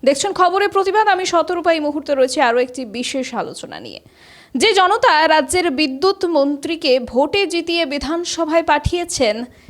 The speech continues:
সেই জনতার ঘরেই আজ নেই কারেন্ট। কিন্তু বিদ্যুৎ মন্ত্রীর বাড়িতে দিবারাত্র জ্বলছে কারেন্ট, তাতে বিদ্যুতের জন্যে ওনার তো কোনো সমস্যা হচ্ছে না।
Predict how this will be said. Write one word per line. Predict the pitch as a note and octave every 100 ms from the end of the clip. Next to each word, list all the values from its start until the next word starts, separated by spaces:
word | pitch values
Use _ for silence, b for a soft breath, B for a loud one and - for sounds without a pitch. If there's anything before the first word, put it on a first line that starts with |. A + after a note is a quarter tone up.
| b -
সেই | - F4 F#4+
জনতার | D#4+ D4 D4+ D4+ C#4+
ঘরেই | - A#3+ B3 A3 A#3+
আজ | G#3+ F#3 - A3 G#3+
নেই | G#3+ A3 C#4 C4+ -
কারেন্ট। | F#3 C3+ E2+ - - _ _ _ _ -
কিন্তু | B3+ C4+ G#3 - b b b
বিদ্যুৎ | A3+ D#4 F#4 A4+
মন্ত্রীর | A4+ A4+ A4 G#4+ G4
বাড়িতে | C#4+ D4 E4 C4+ C#4+ D#4 A#3 G3+
দিবারাত্র | B3+ B3 D#4 D#4 D4+ D4+ F4 E4+
জ্বলছে | C4+ D#4+ E4 - A#3 A#3 C#4
কারেন্ট, | C4 C4 A#3 F3+ - - _ _ -
তাতে | A#3+ B3 C4 G#3 b b -
বিদ্যুতের | A3+ E4 G#4 A4+ G#4
জন্যে | A4 G#4+ F4+ C#4 F4 -
ওনার | A#3+ C4 D4+
তো | -
কোনো | E4+ F4
সমস্যা | E4 E4 D#4+ - E4
হচ্ছে | E4 E4 E4
না। | E4